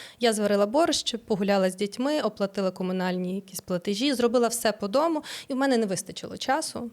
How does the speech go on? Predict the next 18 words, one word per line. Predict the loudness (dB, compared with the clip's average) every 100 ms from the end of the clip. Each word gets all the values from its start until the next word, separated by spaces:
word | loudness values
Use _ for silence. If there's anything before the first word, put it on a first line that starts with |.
| -8
для | -6
того, | -4 -4
щоб | -6 -8 -10
підготуватися | -10 -8 -8 -4 -2 0 -2 -4
до | -2
доповіді, | 0 0 -2 -4 -4
хоча | -2 0
для | 0 0
себе | 0 2 2
я | 0
знаю, | 0 0 0
що | -4
це | -4 -4
був | -4
пріоритет | -6 -2 -2 -2 -6
в | -6
той | -8
день. | -6 -8